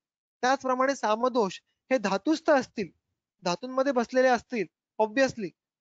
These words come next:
तरी सुद्धा आम्हाला वमन देऊन चालणार नाही. का? हे सगळी अवस्था कशी आहे? असुनिर्हराहा.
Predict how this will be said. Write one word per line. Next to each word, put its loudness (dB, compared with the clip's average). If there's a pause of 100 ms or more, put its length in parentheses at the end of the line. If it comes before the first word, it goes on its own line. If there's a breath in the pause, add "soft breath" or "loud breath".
तरी 2
सुद्धा 0
आम्हाला 0
वमन 0
देऊन -6
चालणार 0
नाही. -4 (360 soft breath)
का? 4 (400)
हे 2
सगळी 2
अवस्था 2
कशी -2
आहे? 2 (380)
असुनिर्हराहा. 0